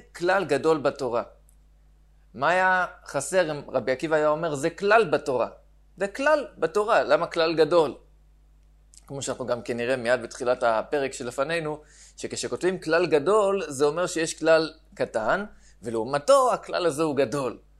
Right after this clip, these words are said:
"מה הכלל הקטן?" שאלו את רבי שלמה מזוויל. אז הוא פנה שם לאחד מהמשתתפים, מאחד מהשואלים, והוא שואל אותו, "תגיד, אם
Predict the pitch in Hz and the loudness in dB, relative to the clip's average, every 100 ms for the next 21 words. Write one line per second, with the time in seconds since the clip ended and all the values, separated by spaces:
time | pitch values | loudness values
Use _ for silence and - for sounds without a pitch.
0 | _ _ _ _ _ _ - _ - 135 | _ _ _ _ _ _ -20 _ -8 -2
1 | 185 190 185 185 160 180 165 120 123 123 | -2 0 0 0 -2 0 -2 -2 -4 -4
2 | 120 117 113 131 120 117 101 110 95 _ | -4 -6 -6 -8 -8 -10 -10 -10 -12 _
3 | _ _ _ _ _ - 104 117 123 127 | _ _ _ _ _ -12 -12 -6 -4 -2
4 | 135 123 113 110 123 120 123 120 113 113 | -4 -2 -2 2 0 2 0 0 -2 -6
5 | - 113 - 143 127 - _ 110 - 120 | -8 -8 -6 -6 -6 -12 _ -14 -4 -4
6 | 120 117 120 117 139 127 107 - 120 120 | -4 -4 -2 -2 -2 -6 -10 -8 -6 -6
7 | 117 117 113 139 175 - - _ _ _ | -8 -10 -8 -6 -8 -10 -20 _ _ _
8 | _ _ - 233 220 | _ _ -8 -6 -6